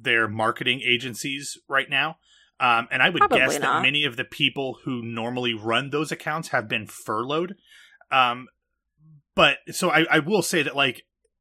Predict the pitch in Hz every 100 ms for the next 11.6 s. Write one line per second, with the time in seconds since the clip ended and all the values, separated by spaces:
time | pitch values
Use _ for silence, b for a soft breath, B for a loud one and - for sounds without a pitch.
0 | _ 175 160 160 - 147 143 143 131 -
1 | 165 - 196 185 - 165 156 139 - 131
2 | 135 127 123 123 120 117 117 120 117 -
3 | 127 120 113 117 110 120 - - 117 131
4 | 117 110 - 113 113 - b b b b
5 | b - 170 151 135 170 151 - 156 131
6 | 123 98 127 113 104 117 120 - 202 277
7 | 110 - 135 117 - 131 160 180 123 117
8 | - - 135 120 127 160 143 - 226 143
9 | 117 151 180 165 196 175 160 - 131 127
10 | 151 160 135 127 147 151 127 143 156 135
11 | 131 131 120 113 101 90